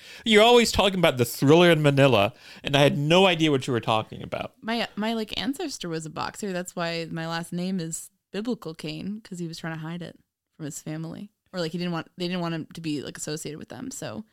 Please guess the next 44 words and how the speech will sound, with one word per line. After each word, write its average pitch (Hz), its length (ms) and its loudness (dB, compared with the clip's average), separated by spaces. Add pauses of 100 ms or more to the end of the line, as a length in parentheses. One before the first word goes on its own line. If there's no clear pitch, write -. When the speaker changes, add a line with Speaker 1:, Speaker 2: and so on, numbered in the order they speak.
(320)
Speaker 2:
he 180 80 -18
switched 165 320 -6
his 151 100 -10
name. 151 340 -8
Speaker 1:
Yeah, 151 140 0
I, 117 140 4
I 117 140 4
remember 117 340 2
you've 117 180 0
told 113 160 -4
me 110 80 -4
this 98 180 -4
story, 127 540 -2
and 98 320 -6
at 95 140 -4
one 110 180 -4
point 110 240 -2
Speaker 2:
He - 40 4
was 233 100 2
Speaker 1:
we 247 80 2
Speaker 2:
apparently 247 180 2
a 190 60 -2
terrible 208 420 -2
boxer, 160 400 -2
by 143 140 -6
the 120 80 -8
way. 120 100 -6
Like, 139 140 -6
he 160 80 -10
lost 147 340 -2
a 110 60 -10
lot. 127 420 -12 (300)
Speaker 1:
Yeah, 85 100 -8
that's 82 160 -10
not - 160 -14
surprising. 85 400 -10 (360)
<laughs> - 380 -14
At 151 100 2
one 147 160 4
point, 156 220 0
we 131 140 2
looked 131 260 0
him 117 180 -2
up 113 360 0